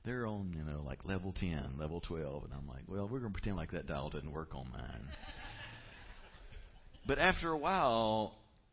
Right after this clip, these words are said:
you know, it just starts dawning on me, I would have to do this for three hours to do myself any good.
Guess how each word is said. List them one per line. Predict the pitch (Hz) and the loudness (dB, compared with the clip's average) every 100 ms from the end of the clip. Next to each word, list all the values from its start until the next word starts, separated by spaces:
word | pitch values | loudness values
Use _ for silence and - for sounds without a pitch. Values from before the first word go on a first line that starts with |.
| - | -2
you | 113 | 0
know, | 110 110 | 0 0
it | 139 | 0
just | 120 117 | 0 -2
starts | - 107 92 - - - - - - - - - - 92 | 2 0 0 2 0 0 -8 -18 -18 -18 -16 -16 -12 -2
dawning | 110 131 127 92 | 0 2 2 2
on | 76 69 | 0 -4
me, | 69 65 64 67 - - - - | -6 -6 -6 -8 -12 -20 -18 -8
I | - 196 | -2 0
would | 156 | 2
have | 127 98 | 2 0
to | 98 | -2
do | 90 | -2
this | 90 95 - | 0 -2 -4
for | 85 - | -6 -6
three | 98 90 - | -6 -6 -6
hours | - 85 82 60 55 - - - | -8 -6 -6 -8 -8 -6 -4 -4
to | |
do | - 73 | -4 -6
myself | 64 - - - | -6 -6 -8 -8
any | 67 60 60 | -10 -12 -12
good. | 50 | -12